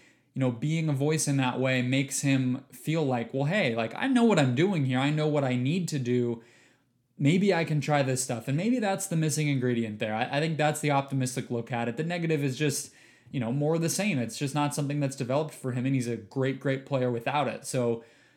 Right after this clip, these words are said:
obviously, again, that is a see it rather than a hear it type of situation. But we'll, of course, <laughs> keep it monitored. I'm sure you all are waiting with bated breath as well.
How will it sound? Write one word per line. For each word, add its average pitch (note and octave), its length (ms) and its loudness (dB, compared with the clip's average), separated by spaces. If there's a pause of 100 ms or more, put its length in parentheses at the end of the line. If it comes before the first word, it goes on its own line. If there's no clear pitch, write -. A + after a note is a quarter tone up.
(340)
obviously, D#3+ 640 2
again, C3+ 300 -2
that C3 120 0
is C3 160 -2
a B2+ 100 -2
see C#3 300 -2
it C3+ 100 -4
rather C3 280 0
than A#2+ 120 -2
a A#2 60 -4
hear C3+ 200 -2
it B2+ 120 -8
type B2+ 220 -4
of A2+ 100 -10
situation. A#2+ 800 -4 (720)
But C#3+ 260 -2
we'll, D3+ 380 0 (640)
of - 140 -10
course, - 600 2 (120)
<laughs> - 140 -8
keep E3+ 260 2
it B2 240 0 (380)
monitored. C3+ 520 4
I'm A#2+ 140 -2
sure C#3 200 0
you B2+ 200 2
all B2+ 160 2
are A#2+ 100 0
waiting A#2+ 240 -2
with A2+ 140 -6
bated A2+ 240 -4
breath A2 180 -8
as A2+ 100 -4
well. G#2+ 360 -8